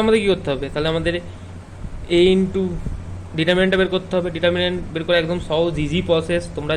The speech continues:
জানো। কী হবে? এইটা into এইটা, মানে একটা ম্যাট্রিক্স যদি তোমাদের কাছে এরকম থাকে, একটা ম্যাট্রিক্স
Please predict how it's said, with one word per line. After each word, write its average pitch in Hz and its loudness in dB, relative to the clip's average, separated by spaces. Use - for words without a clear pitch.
জানো। 147 0
কী 185 0
হবে? 131 -2
এইটা 156 2
into 202 0
এইটা, 196 0
মানে 170 0
একটা 175 -2
ম্যাট্রিক্স 190 0
যদি 196 0
তোমাদের 185 0
কাছে 196 0
এরকম 147 -2
থাকে, 123 -8
একটা 185 -2
ম্যাট্রিক্স - -4